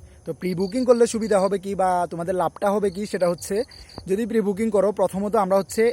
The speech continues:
এই এক্সাম ব্যাচের, তোমরা যারা আগে থেকেই দেখতেছো বিগত কয়েকদিন ধরে, তোমরা জানার কথা আমরা এই এক্সাম ব্যাচটা আনা থেকে শুরু করে, মানে এই এক্সাম ব্যাচটা আনবো কি না, এটাও স্টুডেন্টদের, আহ, মতামতের ভিত্তিতে, আহ,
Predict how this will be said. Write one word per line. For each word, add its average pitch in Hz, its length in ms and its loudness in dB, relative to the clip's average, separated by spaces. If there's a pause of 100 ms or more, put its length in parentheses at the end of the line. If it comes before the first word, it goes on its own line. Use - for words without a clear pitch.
এই 185 400 -4
এক্সাম 180 320 -4
ব্যাচের, 190 260 -2 (680)
তোমরা 180 200 -2
যারা 180 260 4
আগে 175 140 0
থেকেই 190 400 -2
দেখতেছো 185 560 0
বিগত 160 260 -2
কয়েকদিন 151 360 -4
ধরে, 170 240 0
তোমরা 165 240 -4
জানার 165 260 -2
কথা 160 280 -4
আমরা 170 200 0
এই 175 100 2
এক্সাম 160 300 -2
ব্যাচটা 180 420 0
আনা 160 260 -4
থেকে 190 220 -2
শুরু 180 220 -2
করে, 131 180 -6
মানে - 460 -10
এই 185 120 -2
এক্সাম 170 280 -4
ব্যাচটা 185 320 0
আনবো 175 240 -2
কি 180 120 -6
না, 123 200 -8
এটাও 196 440 2
স্টুডেন্টদের, 185 580 -2
আহ, 143 680 -8 (1000)
মতামতের 180 480 -2
ভিত্তিতে, 202 520 -2 (280)
আহ, 131 340 -6